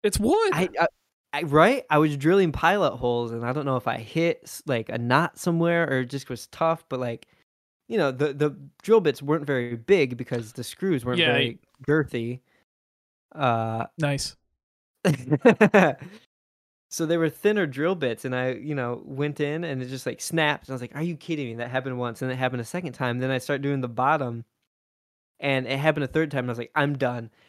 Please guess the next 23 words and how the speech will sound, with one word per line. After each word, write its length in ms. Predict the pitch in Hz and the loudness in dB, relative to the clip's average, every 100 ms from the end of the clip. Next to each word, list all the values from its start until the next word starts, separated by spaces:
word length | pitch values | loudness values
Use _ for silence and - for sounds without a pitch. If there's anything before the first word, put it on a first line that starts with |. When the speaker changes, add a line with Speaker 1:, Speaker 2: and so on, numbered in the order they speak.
| _ _ | _ _
Speaker 2:
And 120 | 131 151 143 - | 0 0 0 -6
Speaker 1:
I, 180 | - - | -16 -4
whew. 180 | 220 190 - _ _ _ _ _ _ _ _ _ - | -2 -2 -6 _ _ _ _ _ _ _ _ _ -4
Speaker 2:
and 500 | 151 139 139 131 - | 0 2 0 -6 -12
Kayla's 440 | - 160 165 131 | -4 -2 -2 -2
dad 360 | 123 135 131 123 | 0 2 2 -2
happened 540 | 127 135 143 - 127 | -10 -8 -8 -8 -10
to 140 | - 120 | -8 -8
have 260 | 117 113 | -8 -10
pulled 240 | - 135 123 | -8 -6 -4
out 280 | 120 - - | -4 -6 -4
all 280 | 127 127 135 | 0 2 2
of 200 | 131 117 | -2 -4
the 420 | 120 120 123 113 _ _ _ _ _ 135 | -6 -4 -6 -10 _ _ _ _ _ -2
deck 300 | 156 160 - | 0 0 -2
nails 460 | 139 120 113 - - | -8 -6 -8 -14 -12
when 100 | 123 | -10
he 180 | 117 127 | -6 -6
redid 360 | 120 127 127 | -6 -6 -4
our 160 | 123 120 | -6 -8
deck, 500 | 113 127 165 - - _ - | -8 -6 -6 -8 -20 _ -2
Speaker 1:
Mm-hmm. 960 | 175 160 151 147 - _ _ _ - | 0 0 -2 -6 -16 _ _ _ -4
Speaker 2:
um, 460 | 143 131 120 110 | 0 2 0 -4